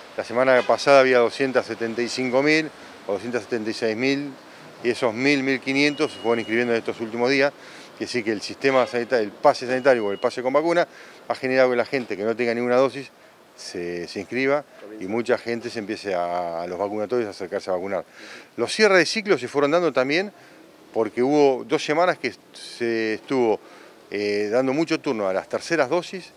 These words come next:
de agentes de salud, los mayores de cincuenta años con Sinopharm, con la dosis Sinopharm, y los mayores de sesenta años que ya habían pasado seis meses de la segunda dosis.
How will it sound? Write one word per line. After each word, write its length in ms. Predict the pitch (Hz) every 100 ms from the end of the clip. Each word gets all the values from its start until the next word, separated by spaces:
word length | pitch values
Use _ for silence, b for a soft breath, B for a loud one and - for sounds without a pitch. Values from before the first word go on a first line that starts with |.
| - -
de 140 | 92 95
agentes 400 | - 156 160 156
de 80 | 151
salud, 380 | 151 170 202 190 B B B -
los 120 | 98
mayores 340 | 98 - 127
de 60 | 123
cincuenta 500 | - 117 120 131 135
años 240 | 143 120 -
con 240 | 131 131
Sinopharm, 520 | - 110 104 143 175 175 - -
con 100 | 101
la 60 | 104
dosis 180 | 127 110
Sinopharm, 360 | 120 131 170 B B B B -
y 40 |
los 100 | 104
mayores 420 | 107 - 139 135
de 40 | 123
sesenta 280 | 120 143 147
años 160 | 147
que 80 | 110
ya 100 | 117
habían 240 | 120 120
pasado 320 | 113 107 123 117
seis 220 | 131 117
meses 380 | 131 - 143 - B B B B 98
de 80 |
la 100 | 107
segunda 360 | 98 120 120 117
dosis. 320 | 107 82 87